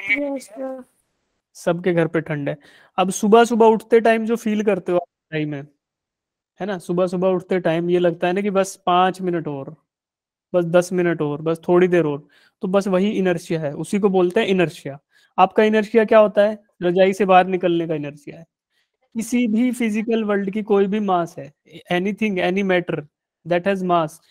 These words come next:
Speaker 2: उसके पास इनर्शिया क्या होगा? Inertia of motion होगा,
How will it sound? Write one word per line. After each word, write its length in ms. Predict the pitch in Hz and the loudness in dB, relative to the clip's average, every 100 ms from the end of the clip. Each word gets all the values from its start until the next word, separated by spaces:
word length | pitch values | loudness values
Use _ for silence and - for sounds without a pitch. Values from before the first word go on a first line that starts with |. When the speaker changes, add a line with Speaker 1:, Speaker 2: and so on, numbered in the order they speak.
| _ | _
Speaker 2:
उसके 240 | 208 196 226 | -12 -2 2
पास 220 | 226 233 | 2 0
इनर्शिया 400 | 208 208 208 226 | -2 -4 -2 -2
क्या 160 | 226 214 | 2 2
होगा? 340 | 160 151 202 - _ _ - | 2 -2 -4 -8 _ _ -6
Inertia 360 | 196 196 - | -2 -2 0
of 160 | 226 220 | 0 0
motion 300 | 180 165 - | -4 -4 -6
होगा, 340 | 147 139 - | -12 -12 -18